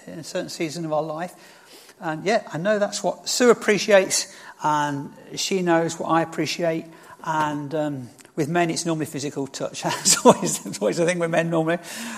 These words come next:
Um, or receiving gifts is pretty good. <laughs> Um, fishing rods and stuff like that. Um, we did this, we did this marriage course refresher, and we were just helping it. And, and while everybody else was involved working out what their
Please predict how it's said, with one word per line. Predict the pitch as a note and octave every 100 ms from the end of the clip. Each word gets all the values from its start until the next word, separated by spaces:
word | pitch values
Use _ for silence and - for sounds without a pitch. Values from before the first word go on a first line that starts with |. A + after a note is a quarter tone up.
| -
Um, | E3 E3 F3
or | E3
receiving | E3+ F3 D#3
gifts | D#3 E3+ -
is |
pretty | - D#3+
good. | D3+ F#3+ -
<laughs> | - A3 - - - - - - -
Um, | E3+ D#3+ D#3 D#3 - -
fishing | - F#3 F#3+ E3+
rods | F3+ E3+
and | D3
stuff | F3 F3
like | -
that. | F3 - - - -
Um, | E3 D#3 - _ _ _ _ _ _ - - - - -
we | F#3+
did | F3+ C4+
this, | C#4 - A3+
we | G#3
did | C4+
this | C4+ -
marriage | A3 A3+ G#3+
course | G#3 F#3 F#3
refresher, | F3 A3+ F#3 C#3
and | - E3+
we | A#3
were | F#3+
just | E3 E3
helping | - A#3+ A#3 C3+
it. | B2+ -
And, | D#3+
and | D#3+ F3+
while | F#3 A3
everybody | F#3+ D#3+ E3+
else | E3 E3+
was | D3
involved | D#3 D#3 D#3+ C#3+
working | F3 - - D#3+ D#3 E3 D3+
out | C#3+
what | D3+ D3+
their | D3 C#3+ C#3+